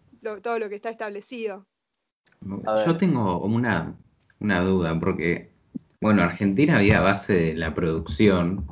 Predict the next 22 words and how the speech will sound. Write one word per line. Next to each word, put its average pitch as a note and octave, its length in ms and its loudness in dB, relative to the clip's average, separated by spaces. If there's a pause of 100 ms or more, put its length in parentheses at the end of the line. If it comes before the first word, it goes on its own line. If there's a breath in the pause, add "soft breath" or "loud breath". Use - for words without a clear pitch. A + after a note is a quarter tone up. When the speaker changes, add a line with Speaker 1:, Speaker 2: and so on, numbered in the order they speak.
(720)
Speaker 3:
agrícola F#2+ 640 4
y E2+ 100 0
también F2 640 2 (200)
de F2+ 160 2
la F2 80 4
exportación E2+ 720 0
de E2+ 120 0
carne. F2+ 480 4
Creo F#2 220 0
que F2 100 -4
somos F#2+ 420 -2 (760 soft breath)
de F2+ 140 2
los E2+ 540 0 (560)
países F2 480 0
que - 100 -6
más E2 180 -2
exportan E2+ 580 0
carne F2+ 320 4
en F2+ 60 2
el E2 120 0
mundo. E2+ 600 2 (880 loud breath)
Eh, F2+ 760 6